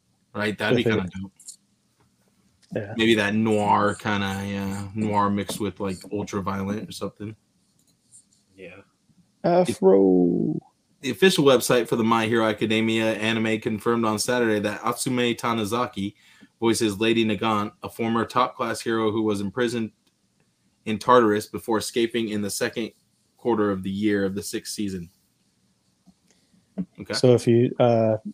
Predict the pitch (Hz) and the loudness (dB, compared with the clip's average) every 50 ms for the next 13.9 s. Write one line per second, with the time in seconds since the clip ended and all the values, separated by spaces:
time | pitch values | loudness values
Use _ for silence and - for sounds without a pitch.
0 | _ _ - - - 143 135 - 139 123 117 120 127 - - - 165 180 180 175 | _ _ -16 4 4 4 4 6 4 4 6 4 2 0 2 2 4 4 4 0
1 | - - 123 113 - - - - 123 123 - - 123 - - - 131 120 - - | 0 -4 -4 -2 0 0 2 4 4 2 4 2 0 2 4 4 4 4 4 0
2 | - - 120 117 113 113 113 110 - _ _ - 113 107 - - 110 104 98 - | 0 2 2 2 2 0 -2 -4 -8 _ _ -8 -8 -6 -4 -2 -2 -4 -4 -4
3 | 107 104 104 104 - - 113 120 127 131 127 123 123 117 117 113 107 117 117 123 | -4 -4 -4 -4 -2 0 2 4 6 6 8 6 6 4 4 -2 -2 -2 -2 -2
4 | 143 - 139 135 131 117 110 - _ _ 139 135 123 117 117 117 110 135 135 135 | 0 2 2 2 4 2 0 -4 _ _ 2 4 4 2 0 2 4 6 6 8
5 | 135 135 135 - - - _ _ - _ - - 143 147 139 127 - 131 120 123 | 8 6 6 4 0 -10 _ _ -20 _ -14 -10 -8 -8 -8 -2 -2 0 0 0
6 | 131 147 143 143 147 170 220 240 - _ _ _ _ _ _ _ 131 127 120 117 | 0 0 2 2 2 2 2 -2 -2 _ _ _ _ _ _ _ 0 0 2 4
7 | 120 113 117 113 113 - _ - 123 123 120 120 120 120 120 120 120 120 - _ | 2 2 2 -2 -6 -12 _ -8 -6 -4 -4 -4 -4 -4 -4 -4 -6 -6 -10 _
8 | - - 139 135 - 123 135 151 156 _ _ _ _ _ _ _ _ _ _ - | 0 0 0 2 0 -2 -2 -2 -4 _ _ _ _ _ _ _ _ _ _ -20
9 | _ _ _ _ _ 123 120 110 104 131 143 _ _ _ _ _ _ _ _ _ | _ _ _ _ _ -8 -8 -8 -10 -12 -16 _ _ _ _ _ _ _ _ _
10 | - 120 107 104 104 104 107 - _ _ _ _ _ _ _ _ _ _ _ _ | -6 -6 -4 -4 -6 -8 -8 -14 _ _ _ _ _ _ _ _ _ _ _ _
11 | _ _ - _ _ _ _ _ _ - 120 117 117 117 - _ _ _ _ _ | _ _ -20 _ _ _ _ _ _ -2 0 0 -2 -4 -8 _ _ _ _ _
12 | _ _ _ _ _ _ _ _ _ _ _ _ _ _ _ _ _ 156 147 139 | _ _ _ _ _ _ _ _ _ _ _ _ _ _ _ _ _ 6 8 8
13 | 127 120 123 113 - - - 139 131 127 127 120 120 113 110 107 107 110 | 8 6 4 2 0 0 4 4 6 6 4 0 0 -4 -4 -4 -6 -8